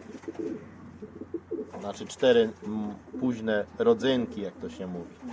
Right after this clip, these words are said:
które ewentualnie sobie zostawię do rozpłodu. Także tu jest ten,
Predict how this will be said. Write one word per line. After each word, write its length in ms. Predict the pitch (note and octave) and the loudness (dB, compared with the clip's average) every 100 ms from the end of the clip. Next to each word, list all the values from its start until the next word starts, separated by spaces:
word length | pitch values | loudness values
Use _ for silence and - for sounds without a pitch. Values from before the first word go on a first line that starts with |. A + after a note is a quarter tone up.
| - - - - - - B3+ - - - - - - | -10 -10 -10 -10 -10 -10 -12 -16 -18 -20 -20 -20 -14
które 240 | - G#2 G2 | -6 -2 -2
ewentualnie 640 | G2+ G#2 A2 A2 G#2+ G#2+ | -2 -2 2 4 4 2
sobie 300 | - G#2+ G2+ | -2 -2 -2
zostawię 420 | F#2 - G#2 F#2+ | -4 -2 -2 -2
do 140 | F#2 F#2 | -4 -6
rozpłodu. 520 | F2 - - - - - - - - - - C4+ - | -8 -10 -8 -8 -10 -12 -10 -10 -12 -14 -12 -8 -6
Także 220 | F2+ F#2 | -6 -6
tu 160 | A2+ G#2+ | -2 -2
jest 200 | F2+ F#2+ | -2 -6
ten, 160 | F2+ | -8